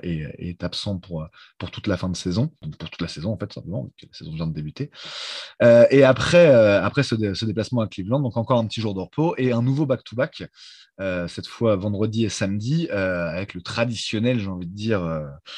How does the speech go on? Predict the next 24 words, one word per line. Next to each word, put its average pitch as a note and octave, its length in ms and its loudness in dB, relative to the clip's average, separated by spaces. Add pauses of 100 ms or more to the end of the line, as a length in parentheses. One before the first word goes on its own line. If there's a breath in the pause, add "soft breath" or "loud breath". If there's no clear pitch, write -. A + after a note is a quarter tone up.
(160 loud breath)
double A#2+ 440 2
déplacement A2+ 580 4
à G#2 60 4
New G2 100 2
York G#2 400 0 (420 loud breath)
pour G#2 120 0
affronter A2 300 0
d'abord A#2 280 8
les A2 80 4
Knicks A#2 260 2
au, G2+ 120 0
au G#2 120 -4
Madison G#2 320 -4
Square F#2+ 240 -4
Garden, F#2+ 340 -2
puis, A2 320 -2
euh, F2+ 200 -2
puis - 160 -6
les G#2+ 80 2
Brooklyn G2+ 340 -6
Nets A2 340 -2
au G#2 120 -6
Barclays G#2 240 -4
Center. C#3 460 2